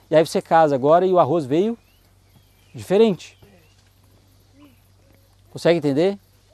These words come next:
Aí você pode. Solução um. "Olha, esposa,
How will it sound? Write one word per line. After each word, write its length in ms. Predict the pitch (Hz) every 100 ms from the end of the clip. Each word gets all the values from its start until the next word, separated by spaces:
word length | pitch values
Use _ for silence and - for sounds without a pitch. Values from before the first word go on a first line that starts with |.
| _ _ -
Aí 140 | 147 151
você 140 | 240
pode. 460 | 247 220 147 104 98 _ _ _ _
Solução 480 | - 180 - 220 226
um. 200 | 202 107 - _ _ _
"Olha, 140 | 175 156
esposa, 440 | - 190 117